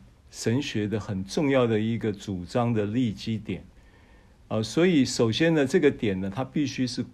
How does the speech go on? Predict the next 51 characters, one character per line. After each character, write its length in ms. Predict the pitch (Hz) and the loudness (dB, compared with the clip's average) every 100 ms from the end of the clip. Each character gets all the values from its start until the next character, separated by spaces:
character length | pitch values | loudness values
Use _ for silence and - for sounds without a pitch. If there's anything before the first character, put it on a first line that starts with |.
| - | 2
贯 360 | 214 170 127 117 | 6 6 6 0
穿 420 | - 139 131 131 | -6 -2 0 0
所 400 | 131 - 117 139 | -4 -4 0 2
有 220 | 135 95 | 2 0
的 240 | 101 98 | -2 -6
这 220 | 95 127 113 | -4 -4 -2
些 340 | - 110 113 - - - | -2 -4 -4 -8 -20 -20
书 400 | - - 147 139 | -14 -4 2 2
信 300 | 139 147 120 | 2 0 2
里 100 | 104 | 2
面 260 | 98 123 110 | 0 0 -2
所 260 | - 101 95 | -2 -6 -6
提 380 | - - 107 139 | -14 -6 -2 -2
及 240 | - 107 | -4 -4
的 140 | 104 98 | -2 -2
一 120 | 113 | -4
些 260 | 113 117 107 | -4 -2 0
的， 240 | 104 95 - - - - _ | -2 -4 -10 -20 -20 -20 _
呃， 300 | - 101 95 | -8 -6 -6
这 160 | - 123 | -4 -4
些 240 | 117 117 | -2 -2
话 460 | 117 - 180 151 117 | -2 0 6 6 6
语 240 | 98 90 | 2 -4
上 320 | 85 135 113 104 | -4 0 0 0
的 120 | 98 - - | -4 -10 2
辨 300 | 196 131 110 | 6 6 4
识 380 | - - 139 98 - | -2 -4 -4 -4 -6
基 240 | - 143 | -2 -2
础。 260 | - - 92 - - - - - | -4 -8 -12 -12 -20 -20 -20 -18
啊， 140 | - 104 | -6 -4
你 80 | 107 | 2
在 140 | 160 | 2
辨 320 | 156 214 170 | 4 6 6
识 200 | 143 160 | 4 0
这 120 | 139 | 2
些 120 | 143 143 | 2 2
真 200 | 156 147 | 2 2
理 100 | 107 | 2
的 100 | 107 | -2
时 140 | - | -4
候， 160 | 110 110 | -4 -2
这 180 | - 147 | 2 2
个 80 | |
都 160 | 127 139 | 4 0
是 140 | 135 - - - | 0 -10 -14 -10
很 160 | 120 107 | -6 -2
重 180 | 160 | 0
要 140 | 143 127 | 2 2
的 100 | 104 | 0
基 280 | - 131 131 | -4 -4 -4
础。 240 | - | -6